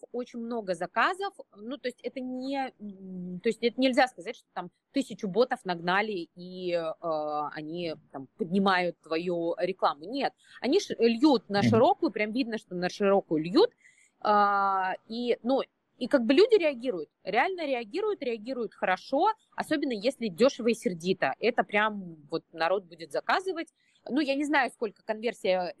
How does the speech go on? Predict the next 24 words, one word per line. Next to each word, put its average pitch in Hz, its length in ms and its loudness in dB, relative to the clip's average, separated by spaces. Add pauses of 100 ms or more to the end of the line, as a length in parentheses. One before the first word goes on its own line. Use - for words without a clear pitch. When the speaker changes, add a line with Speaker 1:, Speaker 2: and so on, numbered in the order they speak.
Speaker 1:
финальная, 311 500 0
да, 214 140 0
сколько - 320 -10
заказов, 185 440 -4
но, 240 100 -6
по 262 120 -6
крайней 226 320 -8
мере, 226 380 -8
интересующихся 226 1300 2 (580)
и, 226 280 0 (100)
а, 160 680 -2 (260)
Speaker 2:
Мгм. 233 300 0
Speaker 1:
спрашивающих 180 500 -12
цену, 202 420 -4
как 185 200 2
заказать 185 600 0 (120)
и 170 280 -20
сколько 190 380 -10
стоит, 330 480 -4
причём 262 380 -6
делают 247 400 2
на 226 100 -2
какие-то 240 440 -6
там 190 260 -4